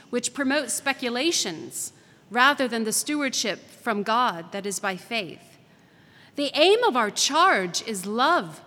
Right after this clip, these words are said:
that issues from a pure heart and a good conscience and a sincere faith. Certain persons, by swerving from these, have wandered away into vain discussion,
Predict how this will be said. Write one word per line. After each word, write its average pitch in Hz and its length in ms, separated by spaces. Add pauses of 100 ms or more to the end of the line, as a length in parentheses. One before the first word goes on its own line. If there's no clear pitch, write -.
(360)
that 214 180
issues 302 400
from 202 200
a 175 60
pure 349 360
heart 285 420
and 180 140
a 180 60
good 247 260
conscience 254 720
and 214 100
a 202 60
sincere 262 580
faith. 254 680 (680)
Certain 320 440
persons, 320 680 (280)
by 202 120
swerving 254 520
from 269 240
these, 277 380
have 208 160
wandered 240 420
away 247 260
into 240 220
vain 220 380
discussion, 247 680